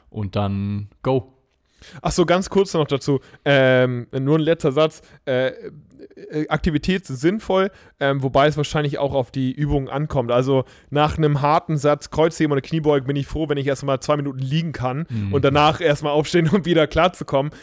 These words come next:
Speaker 2: Äh, insofern, ähm, glaub, man muss sich da, glaub ich, auch nicht zwingen, wenn's halt wirklich super schwer war,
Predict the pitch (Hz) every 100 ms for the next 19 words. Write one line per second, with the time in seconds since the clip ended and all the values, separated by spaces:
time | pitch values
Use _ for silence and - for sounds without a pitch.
0 | - - 147 147 143 151 170 151 151 143
1 | _ _ - 127 127 127 127 123 123 123
2 | 131 120 127 123 135 151 147 143 135 135
3 | 131 127 123 - - 143 170 190 143 139
4 | - 131 113 135 135 - - _ - -
5 | 160 - 123 - - 123 180 247 233 220
6 | 220